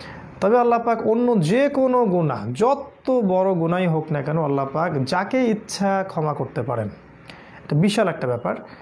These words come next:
এই আয়াত সূরা নিসার মধ্যে আছে দুই জায়গায়। এর প্রা-, এর, এর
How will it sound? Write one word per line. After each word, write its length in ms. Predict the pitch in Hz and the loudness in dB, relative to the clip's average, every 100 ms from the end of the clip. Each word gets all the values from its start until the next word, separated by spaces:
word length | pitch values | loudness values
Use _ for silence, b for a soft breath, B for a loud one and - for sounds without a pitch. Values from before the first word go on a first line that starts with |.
| B B B B - | B B B B -6
এই 340 | 180 180 226 - | 0 2 2 0
আয়াত 340 | 160 160 170 170 | -2 0 -2 -4
সূরা 200 | 165 151 | -2 0
নিসার 320 | 156 156 175 | 0 0 0
মধ্যে 280 | 143 131 131 | 0 0 -2
আছে 260 | 120 160 | -2 0
দুই 200 | 147 165 | 2 2
জায়গায়। 420 | 139 123 131 202 240 B B B B - - - - - - - | 2 0 0 0 -2 B B B B -20 -20 -20 -20 -20 -20 -2
এর 200 | 185 190 | 2 2
প্রা-, 400 | 185 - 165 160 | 0 -2 0 2
এর, 240 | 170 160 - | 0 -2 -2
এর 220 | 170 160 | -2 -2